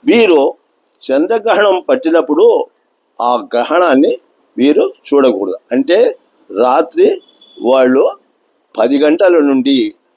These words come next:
లక్షణంగా ఇంట్లోనే ఉండాల్సిందే. దేవుని దగ్గర కూర్చొని స్నానం చేసి ఏదైనా వాళ్ళు పూ-, ఆ, జపం చేసుకోవడం చాలా మంచిది. తర్వాత వీళ్ళు ఈ గ్రహణం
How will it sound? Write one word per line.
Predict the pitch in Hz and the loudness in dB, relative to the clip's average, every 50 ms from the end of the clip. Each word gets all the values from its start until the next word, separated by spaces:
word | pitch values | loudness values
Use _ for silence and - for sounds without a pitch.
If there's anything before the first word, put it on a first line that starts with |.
| _ _ _ - | _ _ _ -4
లక్షణంగా | - 110 113 - - 151 156 160 156 143 131 127 123 120 117 113 107 - _ _ _ _ _ _ _ _ _ - | -2 -2 -2 -2 0 0 2 2 2 2 2 2 2 2 2 0 0 -4 _ _ _ _ _ _ _ _ _ -10
ఇంట్లోనే | 117 135 - - 160 160 156 156 | -10 -6 -2 0 0 2 2 0
ఉండాల్సిందే. | 143 131 123 120 127 123 117 - - 120 110 107 117 113 110 104 - 117 | 0 0 -2 0 0 -2 -2 -2 -6 -6 -4 -2 -2 0 -2 -2 -2 -2
దేవుని | 120 131 143 139 131 | 0 0 2 2 2
దగ్గర | 127 120 117 127 117 110 - | 0 0 0 0 -4 -4 -6
కూర్చొని | 113 - - 117 117 117 123 123 | -10 -6 -4 -2 0 0 0 0
స్నానం | 120 - 120 107 113 117 113 104 - 110 | -2 -2 -4 -2 -2 -4 -4 -6 -6 -6
చేసి | 104 - - 226 185 254 440 - _ _ _ _ - - | -6 -2 0 0 0 0 0 -6 _ _ _ _ -4 -2
ఏదైనా | 107 117 120 110 120 110 113 123 143 175 - - | 0 0 2 2 2 2 2 2 0 0 0 0
వాళ్ళు | 117 107 110 117 147 - - - _ _ _ _ _ _ _ _ _ _ _ | 0 0 2 2 0 0 0 -4 _ _ _ _ _ _ _ _ _ _ _
పూ-, | 135 131 135 135 - - | -6 -6 -6 -4 -4 -2
ఆ, | 131 120 113 113 107 104 104 101 101 104 110 - _ - 135 | 0 0 2 2 2 2 0 0 -2 -4 -6 -12 _ -2 -2
జపం | 135 123 143 139 135 127 - 117 | 0 2 2 2 0 0 0 -2
చేసుకోవడం | 117 110 - - 110 107 104 101 226 403 - _ _ _ _ _ _ - - - | -2 -2 -2 0 0 0 0 0 -2 -4 -6 _ _ _ _ _ _ -10 -4 -2
చాలా | 117 113 107 104 98 | 0 0 2 0 0
మంచిది. | 95 90 90 - - 92 - 95 - _ _ _ _ _ _ _ _ _ _ _ - | -2 -4 -8 -12 -12 -12 -12 -12 -14 _ _ _ _ _ _ _ _ _ _ _ -4
తర్వాత | - 175 185 175 165 151 135 131 - 160 175 226 302 - _ _ _ _ _ - | -2 0 2 2 2 2 0 0 0 0 -2 -2 -2 -6 _ _ _ _ _ -6
వీళ్ళు | 139 170 240 233 214 180 156 131 127 147 - _ - 151 | -4 -2 -2 -2 -2 -2 -2 -2 -2 -6 -10 _ -8 -4
ఈ | 151 156 143 139 | -2 -2 0 0
గ్రహణం | 143 135 - 160 170 175 175 | 0 0 0 0 0 0 0